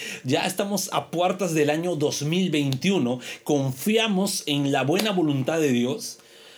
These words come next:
¿no? Y sea que este año sigamos en la desgracia <laughs> o estemos en total gracia, pues vemos que la gracia de Dios nunca se apartará de nosotros,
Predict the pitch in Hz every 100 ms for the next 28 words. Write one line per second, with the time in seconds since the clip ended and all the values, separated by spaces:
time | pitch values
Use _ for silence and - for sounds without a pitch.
0 | - 143 202 302 - - - - 220 220
1 | 214 190 202 190 180 151 127 - - 156
2 | 151 175 185 - - - 156 151 139 139
3 | - - 190 160 - 117 107 165 170 -
4 | 143 143 123 - 185 185 - 147 143 139
5 | 127 170 196 160 143 120 117 120 131 120
6 | - - - - 147 175 175 165 - 139
7 | 131 131 156 151 170 139 139 143 135 147
8 | 160 170 165 151 - - 123 113 120 120
9 | 117 110 110 110 - - -